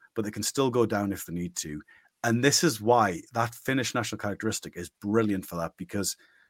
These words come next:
every other army, you're gonna do the same thing. You'll put them in ambush to protect them,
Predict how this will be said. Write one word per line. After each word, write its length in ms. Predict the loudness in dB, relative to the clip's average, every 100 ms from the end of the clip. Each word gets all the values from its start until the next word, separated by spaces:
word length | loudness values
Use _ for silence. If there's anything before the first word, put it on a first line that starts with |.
| _ _ _
every 300 | 8 10 10
other 140 | 8 8
army, 440 | 8 4 -2 -6
you're 120 | -6 8
gonna 160 | 8
do 100 | 8
the 80 | 2
same 200 | 0 -2
thing. 180 | 2 2
You'll 80 | 2
put 180 | 0 0
them 120 | 2
in 60 |
ambush 340 | 2 2 0 -6
to 80 | -8
protect 400 | -4 -2 -2 -6
them, 240 | -8 -8